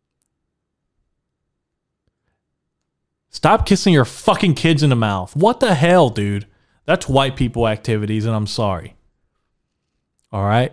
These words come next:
I'm sorry. Just like when you see twelve Mexicans jump out of a Ford Pinto, that is beaner activity. All right? That is, uh,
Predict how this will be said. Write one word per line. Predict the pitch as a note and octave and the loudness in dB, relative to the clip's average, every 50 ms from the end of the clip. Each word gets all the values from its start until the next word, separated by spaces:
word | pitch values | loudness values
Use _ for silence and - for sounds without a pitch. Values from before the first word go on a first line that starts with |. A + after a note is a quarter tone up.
| - - | -6 -4
I'm | G#2+ G#2 G#2+ G#2 | -2 0 0 0
sorry. | G#2 - - - A#2 G#2+ G#2 F#2+ F2+ D#2+ - - - _ _ _ _ _ _ _ _ _ _ _ _ _ _ _ _ _ _ _ _ _ _ _ _ C3 | -2 -2 0 2 2 2 2 2 -2 -4 -8 -12 -18 _ _ _ _ _ _ _ _ _ _ _ _ _ _ _ _ _ _ _ _ _ _ _ _ -6
Just | - - D#3 E3 - - | 0 2 2 2 2 2
like | F3 E3 E3+ E3 - | 2 4 4 4 4
when | D#3 D#3 D3 C3+ | 4 4 4 4
you | B2+ A#2 | 4 2
see | A2+ - - C3 C3+ C3+ C3+ C3+ B2+ B2+ - _ _ _ _ | 0 0 2 4 4 6 6 6 4 2 -2 _ _ _ _
twelve | - D3 C3+ C3 C3+ D3 C#3 C#3 | 0 2 4 6 4 4 4 2
Mexicans | C#3+ C3+ C3+ C3+ C3+ - C#3+ C3+ C#3+ C#3 C3+ B2+ A2+ | 0 0 0 0 -2 -4 -4 -2 0 0 2 0 0
jump | - - C3 B2 B2 A#2 - | 0 2 2 2 2 2 2
out | B2 B2 B2 | 2 4 4
of | A#2 A2+ | 2 2
a | A#2 | 0
Ford | - - B2 A#2 A#2 A#2 - - | -2 0 2 2 2 2 0 -2
Pinto, | A2+ A2 A2 - B2 B2 B2 B2 A2+ - - _ _ _ _ _ _ _ _ _ _ _ _ _ _ _ _ - | -4 -4 -2 0 0 2 2 2 2 0 -2 _ _ _ _ _ _ _ _ _ _ _ _ _ _ _ _ -8
that | G#2+ G#2 B2+ B2 B2+ | -4 -2 0 2 2
is | B2+ B2+ A#2 A2+ A#2 | 2 2 2 0 -4
beaner | B2 - - A#2 A#2 A#2 A2+ A2 G#2+ | -6 -6 -2 0 0 2 2 2 0
activity. | G2+ F#2 F#2+ - - A2+ G#2 F#2 F#2+ F2 - - - _ _ _ _ _ _ _ _ _ _ _ _ _ _ _ _ _ _ _ _ _ _ _ _ _ _ _ _ _ _ _ _ _ _ _ | 0 -2 -4 -6 -4 -4 -4 -4 -6 -8 -12 -16 -20 _ _ _ _ _ _ _ _ _ _ _ _ _ _ _ _ _ _ _ _ _ _ _ _ _ _ _ _ _ _ _ _ _ _ _
All | - F#2+ G2 | -6 -4 -2
right? | G2+ A2 B2+ - - - _ _ _ _ _ _ _ _ _ _ _ _ _ _ _ _ _ _ _ _ _ _ _ _ _ _ _ _ _ _ _ _ _ _ _ _ _ _ _ _ _ _ _ _ _ _ _ _ _ _ _ _ _ _ _ _ _ _ _ _ _ _ _ _ _ _ _ _ _ _ _ _ _ _ _ _ _ _ _ _ _ _ | -2 -2 -2 -4 -8 -14 _ _ _ _ _ _ _ _ _ _ _ _ _ _ _ _ _ _ _ _ _ _ _ _ _ _ _ _ _ _ _ _ _ _ _ _ _ _ _ _ _ _ _ _ _ _ _ _ _ _ _ _ _ _ _ _ _ _ _ _ _ _ _ _ _ _ _ _ _ _ _ _ _ _ _ _ _ _ _ _ _ _
That | - A#2 C3 C3+ D#3+ | -4 0 2 4 4
is, | F3+ E3 C#3 A#2 B2+ | 4 4 4 4 2
uh, | A#2 A2 G#2+ G#2 G#2 G2+ G2+ G#2 | 2 2 2 2 2 0 0 -2